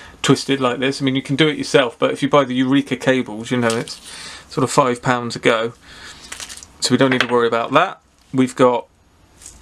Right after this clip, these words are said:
metal gun barrel. You can't really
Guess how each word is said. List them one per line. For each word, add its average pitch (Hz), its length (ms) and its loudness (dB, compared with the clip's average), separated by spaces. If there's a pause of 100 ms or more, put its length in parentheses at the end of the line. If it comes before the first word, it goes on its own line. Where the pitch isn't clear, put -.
(500)
metal 151 240 4
gun 151 180 4
barrel. 175 280 -2 (2250)
You - 80 -14
can't 127 240 -2
really 120 340 -2